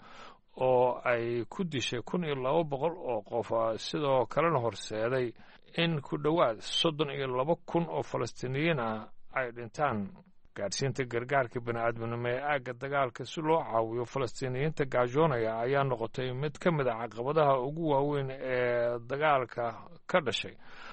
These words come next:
Arrintan oo dhinaca kale noqotay mid muran xooggan ka dhex dhalisay Israa'iil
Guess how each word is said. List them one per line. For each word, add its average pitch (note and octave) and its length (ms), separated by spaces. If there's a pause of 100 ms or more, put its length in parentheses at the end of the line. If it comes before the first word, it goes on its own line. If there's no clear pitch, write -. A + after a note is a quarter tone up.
(100)
Arrintan F3+ 460
oo C#3+ 160
dhinaca E3 320
kale E3 240
noqotay B2 640
mid C#3 320
muran C#3+ 480
xooggan A#2+ 400
ka F#3 160
dhex C3+ 160
dhalisay A#2 480
Israa'iil D3 380